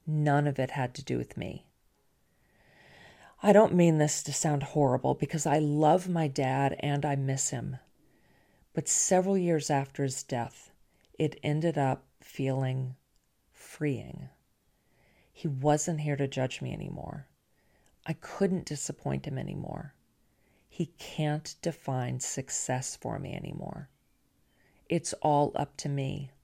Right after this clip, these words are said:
You see, I am writing my own ticket. We all are, to the degree that each of us is capable of doing so.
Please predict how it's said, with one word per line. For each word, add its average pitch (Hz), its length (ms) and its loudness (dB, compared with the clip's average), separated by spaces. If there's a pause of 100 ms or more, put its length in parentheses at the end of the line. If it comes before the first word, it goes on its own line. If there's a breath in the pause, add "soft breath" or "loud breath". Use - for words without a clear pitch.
(1080 loud breath)
You 170 100 -2
see, 185 340 2
I 160 220 0 (120)
am 170 440 2
writing 131 380 0
my 123 200 -4
own - 160 -6
ticket. - 420 -10 (160)
We 196 240 0
all 185 420 4
are, - 320 -2 (500 loud breath)
to 226 120 4
the 196 160 2
degree 151 400 2
that 139 220 0
each 131 220 0
of 143 100 -2
us 127 260 -2
is - 180 -10
capable - 580 -2
of - 120 -14
doing - 300 -8
so. - 400 -10